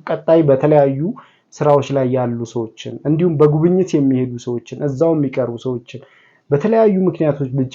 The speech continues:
አሜሪካን ኢቭን እስከ ዲ ቪ ድረስ ለራሱ ሪጀክት እየተደረገ ይገኛል እና ጥንቃቄ ማድረግ ያስፈልጋል።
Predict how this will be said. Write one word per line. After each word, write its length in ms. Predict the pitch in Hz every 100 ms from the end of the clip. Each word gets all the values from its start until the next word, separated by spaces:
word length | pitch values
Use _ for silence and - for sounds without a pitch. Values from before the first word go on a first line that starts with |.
| 127
አሜሪካን 500 | 120 123 117 120 135 -
ኢቭን 320 | 165 175 247 262
እስከ 260 | 254 - 147
ዲ 160 | 143 220
ቪ 180 | 208 156
ድረስ 300 | 139 135 131
ለራሱ 380 | 135 131 135 - 311 _ -
ሪጀክት 380 | 135 131 127 -
እየተደረገ 580 | 127 120 120 127 120 120
ይገኛል 420 | 120 131 143 156
እና 120 | 170 185 185 - - _ _ -
ጥንቃቄ 460 | 139 127 127 120 127 120
ማድረግ 360 | 113 117 120 - - 123
ያስፈልጋል። 760 | 127 120 - 151 156 160 160